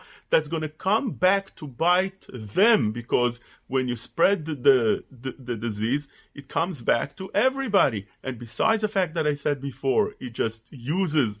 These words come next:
unnecessary equipment in the ho-, hospitals and medicine and so on and so forth. So that's something that we need to remember. But very important to remember as well that there's a halacha called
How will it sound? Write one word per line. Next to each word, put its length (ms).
unnecessary 720
equipment 560
in 200
the 140
ho-, 280
hospitals 720
and 200
medicine 440
and 120
so 200
on 120
and 140
so 180
forth. 260
So 200
that's 260
something 500
that 180
we 160
need 300
to 100
remember. 560
But 440
very 280
important 540
to 100
remember 480
as 200
well 340
that 420
there's 220
a 40
halacha 480
called 440